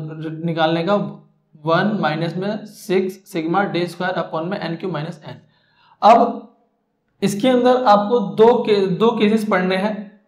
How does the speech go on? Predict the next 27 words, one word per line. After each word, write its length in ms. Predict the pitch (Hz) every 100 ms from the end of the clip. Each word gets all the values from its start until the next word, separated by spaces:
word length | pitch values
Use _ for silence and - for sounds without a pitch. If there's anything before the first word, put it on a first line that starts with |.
| _ - _ _ 185
एक 300 | 214 208 202
case 260 | 202 202
one 220 | 190 190
है 120 | 196 214
कि 160 | 196
when 300 | 170 180 220 220 - _ _ _ _ _ _ _ _ _ _ 165
the 500 | 185 208 226 226 - - - _ _ _ _ _ _ _ _ _ _ _ _ _ 165
value 440 | 160 170 196 220
of 200 | 214 202
series 400 | - 190 190 202 - - 165
are 280 | 180 180 165
not 160 | 165
same, 360 | - 156 131 113 104 - _ _ _ _ _ _ _ _ _ _ _ _ _ _ _ _ _ _ _ _ _ _ _ _ _ _ _ _ _ _ _ _ _ _ _ _ _ _ _ _ _ _ - 156
जो 140 | 170
कि 100 | 180
ये 140 | 180
वाला 220 | 175 180 180
question 280 | 170 185
हम 140 | 180 180
देखो, 160 | 196
इसमें 200 | 220 196
कोई 160 | 175 185
भी 80 | 185
values 320 | 180 190 185
आपस 260 | 147 156 180
में 120 | 185
repeat 460 | 170 170 208 -